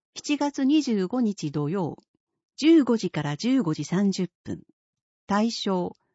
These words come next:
幼児から小学生。定員、十五人、先着順。内容、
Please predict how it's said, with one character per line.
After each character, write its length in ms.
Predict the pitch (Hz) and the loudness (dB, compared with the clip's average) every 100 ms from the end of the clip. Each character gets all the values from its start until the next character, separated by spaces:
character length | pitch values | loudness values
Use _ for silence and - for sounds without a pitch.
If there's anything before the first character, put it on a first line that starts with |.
| _ | _
幼 200 | 240 311 | 0 2
児 160 | 269 196 | 2 -2
か 120 | 147 | -4
ら 120 | 143 | -4
小 320 | - 202 208 196 | -6 -4 -4 -4
学 220 | 185 - | -6 -8
生。 360 | - 110 - _ _ _ _ _ _ _ _ - | -14 -12 -12 _ _ _ _ _ _ _ _ -4
定 340 | 233 233 233 | 0 2 0
員、 380 | 220 214 202 - - _ - | 0 0 -2 -4 -12 _ -2
十 240 | 294 269 | 2 2
五 160 | 196 156 | 0 0
人、 260 | 127 - _ _ | 0 -4 _ _
先 240 | - 190 196 | -2 0 0
着 300 | 185 - 160 | -4 -6 -6
順。 340 | 143 147 127 _ _ _ _ _ _ _ _ _ _ - | -4 -4 -4 _ _ _ _ _ _ _ _ _ _ -2
内 340 | 202 220 214 | 0 2 2
容、 360 | 196 190 190 | 0 0 -4